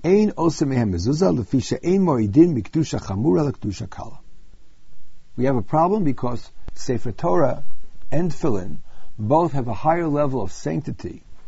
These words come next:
than the sanctity of mezuzah. And there's a klal that you malin b'kodesh ve'emoridim.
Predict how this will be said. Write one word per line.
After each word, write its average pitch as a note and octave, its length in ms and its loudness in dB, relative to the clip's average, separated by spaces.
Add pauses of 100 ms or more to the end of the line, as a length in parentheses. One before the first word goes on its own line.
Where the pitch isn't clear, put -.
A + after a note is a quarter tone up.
(400)
than G#2 120 -4
the G2+ 80 0
sanctity A#2+ 480 0
of G2+ 80 -2
mezuzah. F#2+ 540 -4 (840)
And B2 380 -2
there's B2+ 200 -2
a D#3+ 40 0
klal G#3 380 0
that D3 160 -4
you C3 360 0
malin G3 480 0
b'kodesh D#3 380 -4
ve'emoridim. D3 640 -4